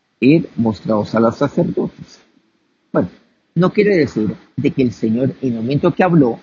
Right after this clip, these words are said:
lo sanó, no. Tiene que Dios no opera de la misma manera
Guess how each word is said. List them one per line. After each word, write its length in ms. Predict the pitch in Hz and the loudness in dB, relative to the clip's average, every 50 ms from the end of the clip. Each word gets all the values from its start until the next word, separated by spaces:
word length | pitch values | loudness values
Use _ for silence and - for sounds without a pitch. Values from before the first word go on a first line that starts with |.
| _ | _
lo 180 | - 139 139 131 | 4 4 4 4
sanó, 380 | - - 123 123 147 165 - 107 - _ _ _ _ _ _ | 2 0 -2 -2 -2 -2 -4 -8 -14 _ _ _ _ _ _
no. 320 | 113 110 104 107 120 - 180 - - _ _ _ _ _ _ _ _ _ _ _ _ _ _ | -6 -6 -6 -6 -8 -10 -12 -14 -20 _ _ _ _ _ _ _ _ _ _ _ _ _ _
Tiene 180 | - 156 165 156 | -2 -2 0 2
que 140 | - 131 | 2 2
Dios 300 | 117 123 127 131 123 120 | 4 4 4 2 2 2
no 100 | 160 156 | 0 0
opera 540 | 147 143 - - 147 131 127 131 147 165 - - _ _ _ _ _ _ _ _ _ _ | 0 0 0 0 0 0 0 0 -4 -8 -10 -16 _ _ _ _ _ _ _ _ _ _
de 160 | - 131 147 139 | 0 2 4 4
la 100 | 131 120 | 4 4
misma 360 | 127 143 156 127 151 185 185 | 4 2 2 2 0 0 0
manera 500 | 180 185 185 180 160 143 135 143 - | 2 2 0 0 -2 -2 -4 -6 -8